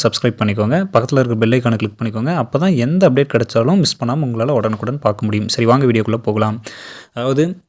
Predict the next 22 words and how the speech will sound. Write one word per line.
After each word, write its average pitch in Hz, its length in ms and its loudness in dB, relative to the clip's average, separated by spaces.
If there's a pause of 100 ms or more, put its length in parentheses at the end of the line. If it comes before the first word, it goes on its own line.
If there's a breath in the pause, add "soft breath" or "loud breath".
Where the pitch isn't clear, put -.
(640)
பி 151 100 6
டி, 170 160 2
பி 139 180 2
ஆர் 139 100 2
டியினுடைய, 123 680 -2 (320)
அ, 123 260 -2
இரண்டாவது 147 500 4
கட்ட 147 460 0 (260)
கலந்தாய்வு, 117 540 -2 (640)
அதாவது 139 280 0
ஆதி 139 280 2
திராவிடர் 131 340 -2
நலத்துறையின் 123 460 0
மூலமாக, 120 500 0
அந்த 120 180 -2
போர்டு 123 260 0
மூலமா 120 280 0
நடக்கக்கூடிய 120 540 0
கலந்தாய்வு 120 440 4
இருபத்தாறாம் 127 460 4
தேதி, 120 360 0 (320 loud breath)
இன்னைக்கு 135 460 -2